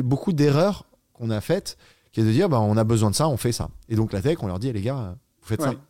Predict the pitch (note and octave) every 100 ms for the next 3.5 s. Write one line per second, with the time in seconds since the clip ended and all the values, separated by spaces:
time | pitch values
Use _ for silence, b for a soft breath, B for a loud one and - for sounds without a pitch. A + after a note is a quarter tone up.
0 | _ - G2 - G2+ F#2+ F2+ F2+ F2+ F2+
1 | F2 F2+ F2+ F2+ G#2 G#2+ A2+ D3+ C3 C3
2 | D3+ G2+ F2+ F#2 - B2 F3+ D3 E3 F#3+
3 | E3+ C#3+ C3 A2+ G2